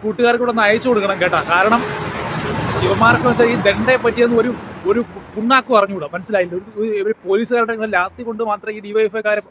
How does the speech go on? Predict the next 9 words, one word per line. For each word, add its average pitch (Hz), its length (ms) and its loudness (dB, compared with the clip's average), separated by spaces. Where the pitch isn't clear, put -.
പണ്ടങ്ങും 202 380 -6
അടി 208 160 -4
കൊണ്ടിട്ടുള്ളൂ. 190 360 -6
അപ്പോൾ 170 120 0
ഇവരുടെ 226 300 2
അടുത്ത് 240 160 -6
പറയാനുള്ളതെന്ന് 220 640 -4
വെച്ച് 214 160 -8
കഴിഞ്ഞാൽ 214 240 -6